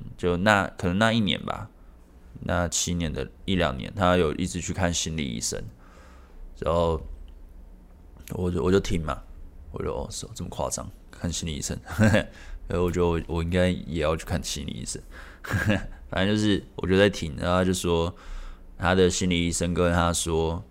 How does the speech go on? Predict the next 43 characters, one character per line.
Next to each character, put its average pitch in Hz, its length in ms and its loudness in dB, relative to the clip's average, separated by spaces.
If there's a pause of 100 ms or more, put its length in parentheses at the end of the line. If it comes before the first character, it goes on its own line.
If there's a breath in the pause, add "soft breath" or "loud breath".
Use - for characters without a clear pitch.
(400)
，“假 85 240 4
如 82 460 2
这 92 200 2
对 90 220 2
你 85 140 0
来 80 120 0
说 85 200 0
很 73 120 -4
重 82 220 -2
要， 76 240 0
这 85 80 -6
个 85 80 -4
关 82 220 -4
系 - 120 -6
很 76 120 -8
重 73 120 -6
要， 67 180 -6
你 82 100 -8
可 - 160 -2
以 80 40 0
回 82 160 -2
去 85 160 -4
找 - 180 -2
他 - 160 -4
聊 64 200 -6
天。” - 160 -14 (1000 soft breath)
或 87 100 2
是 80 180 -2
什 - 140 -4
么 - 140 -8
的， - 80 -8 (240)
就 104 100 2
是 113 60 6
你 110 100 2
可 107 120 4
以 101 40 6
回 92 160 4
去 90 140 0
跟 90 100 2
他 82 300 0 (340)
说 - 300 -2
个 82 100 -2
话。 - 220 0